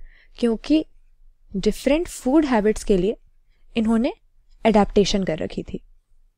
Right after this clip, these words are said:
इसे इन्होंने एडेप्टिव रेडिएशन का या एवोल्यूशन का एक एग्जांपल माना और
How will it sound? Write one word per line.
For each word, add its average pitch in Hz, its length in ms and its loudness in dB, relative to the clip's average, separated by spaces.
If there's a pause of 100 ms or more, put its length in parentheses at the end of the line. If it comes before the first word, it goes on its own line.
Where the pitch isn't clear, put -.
(360)
इसे 311 280 2
इन्होंने 277 280 0 (100)
एडेप्टिव 196 500 -2
रेडिएशन 185 580 0
का 262 140 -8 (640)
या 240 280 0 (960)
एवोल्यूशन 196 600 0
का 262 80 0
एक 262 140 2
एग्जांपल 180 540 0
माना 240 280 -2 (880)
और 285 140 2